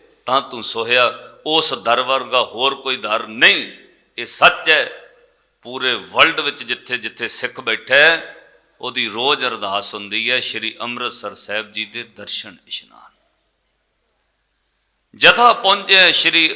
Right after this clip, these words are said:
ਅੰਮ੍ਰਿਤਸਰ ਸਾਹਿਬ। ਧੰਨ ਗੁਰੂ ਰਾਮਦਾਸ ਮਹਾਰਾਜ ਜੀਆਂ ਦੇ ਦਰਸ਼ਨਾਂ ਲਈ ਕਤਾਰ ਲੱਗੀ ਹੈ। ਹੱਥ ਮੂੰਹ ਧੋ ਕੇ, ਇਸ਼ਨਾਨ ਕਰਕੇ ਅੰਮ੍ਰਿਤ ਸਰੋਵਰ ਵਿੱਚ ਕਈਆਂ ਨੇ ਪਹਿਲਾਂ ਗੁਰੂ ਕਾ ਲੰਗਰ ਭੋਜਨ ਪ੍ਰਸ਼ਾਦਾ ਛਕਿਆ,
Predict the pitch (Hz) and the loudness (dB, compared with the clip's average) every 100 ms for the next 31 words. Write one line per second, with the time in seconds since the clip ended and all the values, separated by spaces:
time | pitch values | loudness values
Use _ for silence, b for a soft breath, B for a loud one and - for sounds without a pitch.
0 | - 143 165 165 - 107 - 120 120 - | -4 -2 -2 -2 -2 -2 -2 0 -2 -4
1 | - - - - 127 190 175 160 139 127 | -10 -14 0 4 4 2 -4 -4 -2 4
2 | 135 170 165 147 - 127 117 98 117 139 | 4 4 2 0 0 -2 -6 0 2 2
3 | 135 139 131 123 104 120 - 139 127 120 | 0 -4 -4 -6 -2 -2 -2 -4 -4 -4
4 | 117 117 107 123 131 135 160 156 127 - | -6 -4 2 2 2 0 2 4 4 2
5 | - - _ _ _ _ _ _ _ _ | -6 -20 _ _ _ _ _ _ _ _
6 | _ _ _ _ _ - 156 - 240 240 | _ _ _ _ _ 4 4 6 2 0
7 | 233 180 175 202 202 - 180 151 175 202 | 2 0 4 6 6 6 6 8 8 6
8 | 190 190 185 185 175 165 170 156 - 156 | 4 2 4 2 2 2 2 2 2 2
9 | 170 180 160 160 143 170 175 170 156 143 | 4 2 2 -2 0 -2 0 0 -2 -4
10 | - 165 160 151 120 135 147 143 131 123 | 0 0 2 -2 -2 -6 -4 -2 0 0
11 | 131 135 127 127 113 139 139 135 - 113 | -2 -4 -6 -8 -4 -4 -4 -4 -4 -2
12 | 110 147 - 226 208 196 | 0 2 2 4 6 6